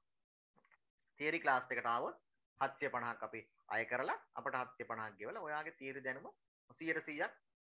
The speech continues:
තහවුරු කරගන්න. ඔයාලට ඒතර පේපර් ක්ලාස් එකේ මේ දෙන ගණන් සටපට ගාලා හදාගෙන යන්න පුළුවන් වෙයි. අපි තියරි ක්ලාස් එක මාසයක් විතර කරන් ගියාට පස්සේ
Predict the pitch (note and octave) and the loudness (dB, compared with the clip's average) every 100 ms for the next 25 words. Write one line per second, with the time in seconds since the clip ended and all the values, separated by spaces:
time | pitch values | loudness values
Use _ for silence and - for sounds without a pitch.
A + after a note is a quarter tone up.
0 | - E3+ E3 F3+ G3 A#3 G#3+ - _ - | 4 6 8 4 0 -2 -2 -8 _ 2
1 | C#3 C#3 C#3+ C#3 C#3+ - E3+ C#3+ - C3+ | 4 4 0 2 2 4 4 4 4 -4
2 | C3 C3 A#2+ C3+ C#3+ C3+ C3 C3 _ _ | -2 -4 -2 0 2 2 0 -4 _ _
3 | - C3 C3+ C3+ B2+ C3+ C3 A#2+ A#2+ A#2 | -4 -2 2 2 4 4 2 0 0 0
4 | A#2 A2+ F3+ _ _ _ B2+ A#2+ A#2+ G2+ | -4 -4 -10 _ _ _ -6 -2 -2 -6
5 | - - A#2 C3 B2+ C#3 C3+ C#3 C#3 C3+ | -18 -6 -4 0 0 0 6 6 6 -2
6 | C3 C3 C#3+ C3 C3+ C3 C3 F3 D#3 B2+ | 0 2 2 0 0 0 4 2 4 2
7 | B2 A#2+ A#2 | 2 -2 -6